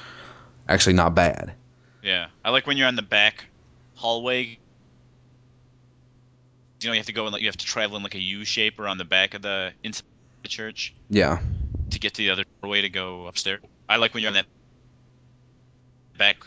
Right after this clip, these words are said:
Speaker 2: hallway and it kind of shows you all the way down to the front and the, the ground floor, and you can see up in the
Speaker 1: Yeah.
Speaker 2: the pedestal.
Speaker 1: That was actually really cool too. I, I,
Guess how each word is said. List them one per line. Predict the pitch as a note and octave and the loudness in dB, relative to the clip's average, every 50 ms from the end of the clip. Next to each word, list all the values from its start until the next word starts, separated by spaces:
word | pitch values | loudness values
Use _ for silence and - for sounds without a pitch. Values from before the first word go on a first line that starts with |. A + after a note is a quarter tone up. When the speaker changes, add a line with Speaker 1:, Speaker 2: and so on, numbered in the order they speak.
| - - _ | -20 -16 _
Speaker 2:
hallway | G#2+ G#2 G2+ G2 F#2 F#2 | -4 -4 -4 -2 0 -2
and | F#2 F2+ | -2 -2
it | - - | -4 -6
kind | - G2 F#2+ | -6 -4 -4
of | F#2 F2+ F2 E2+ - - - _ _ _ | -4 -6 -8 -10 -16 -20 -20 _ _ _
shows | - - - A#2+ A2+ A2 G2+ G#2 | -4 -2 0 0 -2 -2 -4 -4
you | G2+ G2+ G2 G2 F#2+ | -4 -6 -6 -8 -10
all | G2 - G2+ G#2 G2 F#2+ | -6 -2 0 0 0 -2
the | G2+ | -2
way | G2 F#2+ | -2 0
down | F#2 F#2+ F#2+ | 0 0 -2
to | - - | -2 -8
the | F2 | -12
front | - - - G2+ F#2 F#2 - - | -14 -8 -6 -6 -6 -6 -8 -10
and | F#2 | -8
the, | F#2 F2 - - | -8 -8 -6 -8
the | A2 F2+ | -8 -6
ground | - F#2+ F#2+ F#2 - | -4 -6 -6 -6 -8
floor, | - F2+ E2+ E2 - - _ _ | -12 -16 -18 -18 -20 -20 _ _
and | G2+ F#2+ | -10 -10
you | F#2 | -10
can | F2 F2 | -6 -2
see | - - G2+ G2 F#2 | 0 0 2 2 0
up | F2 F2 G2 | 0 -2 -6
in | F2+ | -12
the | F2 - _ _ _ _ _ _ _ _ _ _ _ _ _ _ _ _ _ _ _ _ | -16 -16 _ _ _ _ _ _ _ _ _ _ _ _ _ _ _ _ _ _ _ _
Speaker 1:
Yeah. | - F#2 F2 E2 E2 E2 - - - - - _ _ - - - - - - | 0 2 4 4 2 0 -4 -10 -20 -20 -20 _ _ -20 -20 -20 -20 -18 -16
Speaker 2:
the | E2 E2 - _ _ _ _ | -16 -16 -16 _ _ _ _
pedestal. | - E2+ D#2+ - - - E2+ - - - _ _ _ _ _ _ _ _ _ _ _ _ _ _ _ _ _ _ _ - _ - - - _ | -10 -6 -6 -6 -6 -6 -12 -16 -18 -20 _ _ _ _ _ _ _ _ _ _ _ _ _ _ _ _ _ _ _ -20 _ -20 -20 -16 _
Speaker 1:
That | - A2+ B2+ D#3+ | 4 6 6 6
was | D#3 C3 | 8 8
actually | C#3+ C#3+ C#3 - - A#2+ | 8 8 8 8 6 6
really | A2 A2 A2+ A2+ A2 | 8 8 8 8 6
cool | - B2 A#2+ A2+ | 6 4 4 4
too. | A2 - C3 B2 G#2+ | 6 6 8 10 10
I, | G2 G2+ | 10 10
I, | C#2 - | 8 8